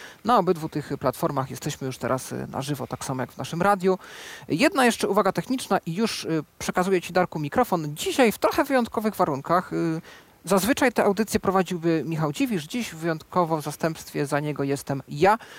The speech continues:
E, audycję realizuje Tomek Bilecki, któremu dziękujemy bardzo za techniczne wsparcie.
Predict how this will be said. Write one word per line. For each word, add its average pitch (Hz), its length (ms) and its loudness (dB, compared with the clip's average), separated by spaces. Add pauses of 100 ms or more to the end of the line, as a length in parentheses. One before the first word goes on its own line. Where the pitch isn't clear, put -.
(260)
E, 160 520 4 (140)
audycję 254 360 4
realizuje 226 380 4
Tomek 190 280 0
Bilecki, 156 480 0
któremu 151 520 -4
dziękujemy 147 580 -4
bardzo 131 340 -2
za 135 300 -2
techniczne 147 420 -8
wsparcie. - 460 0